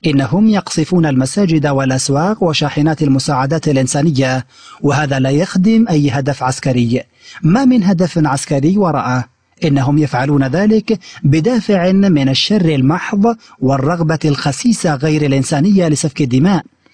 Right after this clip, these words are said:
هذا هو الأمر، إنهم يفعلونه للمتعة.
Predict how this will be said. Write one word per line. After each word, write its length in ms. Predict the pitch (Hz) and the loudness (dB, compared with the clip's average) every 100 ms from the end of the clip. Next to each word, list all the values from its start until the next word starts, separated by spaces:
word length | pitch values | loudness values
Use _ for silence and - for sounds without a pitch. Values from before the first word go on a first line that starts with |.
| _ - _ | _ -20 _
هذا 400 | 135 139 180 226 | -2 0 0 2
هو 200 | 190 196 | 2 2
الأمر، 400 | 156 139 127 - - _ - - | 0 0 0 -2 -8 _ -12 0
إنهم 440 | 254 233 185 202 | 2 4 4 4
يفعلونه 760 | 180 156 123 139 185 185 147 160 | 2 0 -2 0 2 2 2 2
للمتعة. 640 | 151 135 135 - 113 113 | 2 2 0 -2 -4 -4